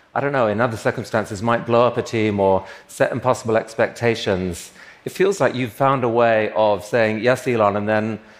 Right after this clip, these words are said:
making it happen in a way that is acceptable both to him and to your company, to your employees.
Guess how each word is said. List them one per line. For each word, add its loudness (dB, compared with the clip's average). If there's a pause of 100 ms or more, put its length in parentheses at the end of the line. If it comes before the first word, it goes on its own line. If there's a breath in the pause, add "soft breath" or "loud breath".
(500 loud breath)
making 0
it -8
happen -2
in -4
a -2
way 2
that 0
is -4
acceptable -4
both 0
to -4
him 0
and 0
to 0 (480 loud breath)
your 0
company, -4
to -6
your 2
employees. -2